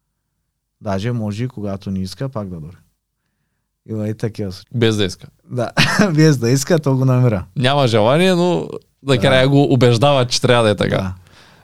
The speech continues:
Speaker 2: Добре, това е, това е супер. А, а какво ще кажеш за хората, които не са запознати за финансовото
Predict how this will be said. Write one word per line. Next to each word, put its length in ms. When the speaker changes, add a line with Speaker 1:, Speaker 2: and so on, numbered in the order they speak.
Speaker 2:
Добре, 380
това 240
е, 60
това 240
е 40
супер. 540
А, 200
а 80
какво 380
ще 120
кажеш 260
за 140
хората, 340
които 260
не 100
са 120
запознати 520
за 120
финансовото 760